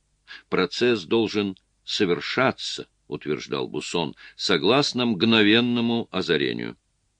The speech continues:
Таким мастерством можно было овладеть только будучи проникнутым идеями дзен. Не случайно периоды подъема и спада поэзии «Хайку» всякий раз приходились на периоды затруднений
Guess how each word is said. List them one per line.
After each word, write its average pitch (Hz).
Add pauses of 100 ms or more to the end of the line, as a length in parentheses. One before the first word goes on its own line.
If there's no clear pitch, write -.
(640)
Таким 113
мастерством 113
можно 107
было 104
овладеть 101
только 120
будучи 95 (220)
проникнутым 113
идеями 90
дзен. 69 (640)
Не 123
случайно 131
периоды 82
подъема 80
и 76
спада 78
поэзии 71 (200)
«Хайку» 104 (200)
всякий 113
раз 113
приходились 104
на 90
периоды 82
затруднений 92